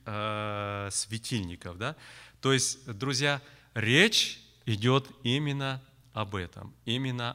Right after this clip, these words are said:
о церквах и о присутствии Господа в церквах, о присутствии Господа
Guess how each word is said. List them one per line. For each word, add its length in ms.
о 100
церквах 720
и 80
о 100
присутствии 1000
Господа 920
в 60
церквах, 540
о 60
присутствии 720
Господа 720